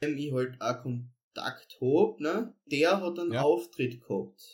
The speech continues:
Speaker 1: Sag ich mal so, es war ein
Speaker 2: Mhm.
Speaker 1: kleiner, aber feiner Auftritt, ja? Und er hat halt sich nicht traut so,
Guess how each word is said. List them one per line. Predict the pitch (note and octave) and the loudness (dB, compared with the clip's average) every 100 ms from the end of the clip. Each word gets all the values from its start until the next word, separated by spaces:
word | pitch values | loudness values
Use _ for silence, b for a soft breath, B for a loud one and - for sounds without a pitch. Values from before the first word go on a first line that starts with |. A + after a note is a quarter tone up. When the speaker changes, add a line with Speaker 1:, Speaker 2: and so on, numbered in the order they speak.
| _ _ | _ _
Speaker 1:
Sag | B2+ B2 | -6 -4
ich | |
mal | B2+ | -2
so, | B2+ | 2
es | D3 B2+ | 2 4
war | D3 C3+ | 2 2
ein | |
Speaker 2:
Mhm. | - | -2
Speaker 1:
kleiner, | - - C#3 G3 | -8 -4 -2 -2
aber | D3+ D#3+ | -2 -4
feiner | F3 E3+ F#3+ C3+ | -2 0 2 2
Auftritt, | G2+ G#2 - - - _ | 0 -4 -12 -18 -18 _
ja? | B2 F#3+ - _ _ | 2 2 2 _ _
Und | D#3 D3+ | -4 -2
er | C3 D3+ G3 F#3 | 4 6 6 4
hat | F#3+ - | -4 -8
halt | F3+ F3 E3+ - _ _ | -4 -4 -6 -16 _ _
sich | - D#3+ | -4 0
nicht | D#3 D3 | 0 0
traut | D3 F#3 G#3+ - | 2 8 8 6
so, | D3 B2 A#2 A2+ | 2 4 2 -2